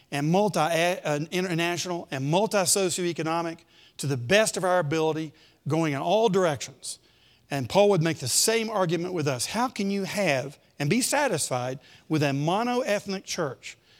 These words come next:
when you live in a multi-ethnic neighborhood? How can that be? Uh, because Father Abraham is to be the father of many nations, and righteousness is imputed to people before they become part of your club.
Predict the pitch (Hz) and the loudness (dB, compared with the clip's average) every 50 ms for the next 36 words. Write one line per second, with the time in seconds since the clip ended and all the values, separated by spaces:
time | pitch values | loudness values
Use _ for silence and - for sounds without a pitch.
0 | _ _ 156 156 156 156 151 143 165 185 196 196 180 175 147 139 139 151 170 180 | _ _ -4 -2 0 0 2 2 2 2 2 2 0 -2 -2 -2 -2 -2 -2 -2
1 | 170 - 165 156 170 165 143 139 - 151 139 139 - _ _ _ _ _ _ _ | -2 -4 -4 -4 -4 -4 -6 -6 -6 -8 -10 -10 -12 _ _ _ _ _ _ _
2 | 165 143 135 120 117 120 120 117 - - - 196 240 - 208 180 185 180 147 135 | -6 -6 -6 -6 -6 -8 -10 -12 -14 -8 -6 -6 -4 -4 -4 -4 -4 -4 -6 -6
3 | 113 107 - _ _ _ _ _ _ _ _ _ _ _ _ _ _ - 151 143 | -6 -10 -14 _ _ _ _ _ _ _ _ _ _ _ _ _ _ -2 -2 0
4 | 139 135 139 - _ _ - 151 151 - - 170 160 151 127 - - _ _ - | 0 -2 -4 -10 _ _ -8 -8 -4 0 0 2 2 0 -2 -6 -8 _ _ 0
5 | - 196 226 240 226 214 202 185 175 160 139 139 147 147 139 135 135 - _ _ | 4 4 4 4 4 2 2 2 2 0 0 -2 -2 -2 -2 -4 -6 -10 _ _
6 | _ _ _ - 151 139 - 143 139 151 147 131 113 - _ _ - - - - | _ _ _ -6 -6 -4 -2 -2 0 0 -2 -2 -6 -10 _ _ -16 -6 0 2
7 | 165 156 156 151 151 151 - 151 120 135 170 202 196 185 170 165 151 139 - - | 2 2 2 2 0 -2 -4 -6 -4 -2 -2 -2 0 0 0 0 -2 -2 -4 -8
8 | 127 - - - - _ _ - 156 139 131 139 151 190 226 247 - - 202 175 | -10 -14 -16 -16 -16 _ _ -8 -6 -6 -2 0 2 2 2 2 0 -2 -8 -8
9 | - 208 196 185 - - 156 131 135 127 - - 220 202 170 135 139 110 - 147 | -10 -10 -8 -8 -8 -8 -6 -6 -6 -6 -6 -6 -4 -4 -4 -4 -6 -6 -6 -6
10 | 143 113 143 143 131 - - - _ _ - 139 127 - - 202 196 196 185 165 | -6 -4 -6 -8 -8 -10 -16 -20 _ _ -12 -12 -10 -4 0 0 2 2 2 2
11 | 160 156 156 131 - - 147 143 - - 151 143 139 135 135 120 - - 151 135 | 0 0 -2 -4 -6 -8 -8 -8 -6 -4 -4 -4 -4 -6 -8 -8 -8 -8 -8 -8
12 | 127 120 110 - | -8 -10 -14 -18